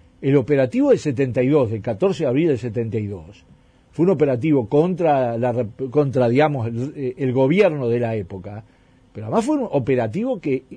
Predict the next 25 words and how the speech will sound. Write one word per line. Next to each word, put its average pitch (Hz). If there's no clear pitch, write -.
eh, 147
absolutamente 190
contrario 170
a -
la 147
estrategia, 202
a -
la 123
táctica 143
del 101
Frente 110
Amplio. 123
¿Cómo 208
que 135
somos 147
una 127
fuerza 143
pacificadora, 127
como 117
decía 127
Sereñi, 143
y 143
de 123
paz, 196
y, 147